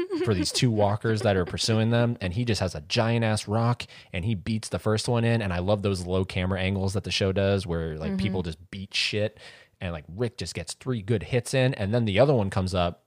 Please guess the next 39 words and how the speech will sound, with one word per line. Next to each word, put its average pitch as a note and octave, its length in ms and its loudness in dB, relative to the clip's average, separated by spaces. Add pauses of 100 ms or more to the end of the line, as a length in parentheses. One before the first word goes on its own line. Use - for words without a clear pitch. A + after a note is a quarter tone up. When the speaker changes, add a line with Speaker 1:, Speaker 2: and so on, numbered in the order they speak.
Speaker 2:
and F#2 100 -4
it's F2 160 -8
funny A#2+ 240 0
because F2 280 -6
he, G2 60 -8
first C3 220 2
he C3 60 0
just F#2 160 -6
throws G2 300 2
it, E2+ 200 -4
and F2 180 -8
so, F2 140 -4
like, E2 160 -4
I F#2+ 140 2
mo-, F2 280 -4
like F2 220 -6
I F2 80 -2
said, F2 260 -4
as F2+ 200 -2
he E2+ 80 -8
threw F2+ 140 -4
it, - 20 -2
I E2 40 -2
was E2 100 -6
like, F2+ 100 -10
"Shut - 280 0
up." D3+ 240 -8 (640)
He F#2 80 -4
just F2+ 200 -6
tosses F2 340 -2
it E2+ 100 0
at E2+ 120 -4
the - 40 -8
pers-, - 340 -4
Speaker 1:
<laughs> - 60 -6
Speaker 2:
at F2 140 -2
the F2+ 80 -2
walker's E2+ 380 -2
head. F#2 260 0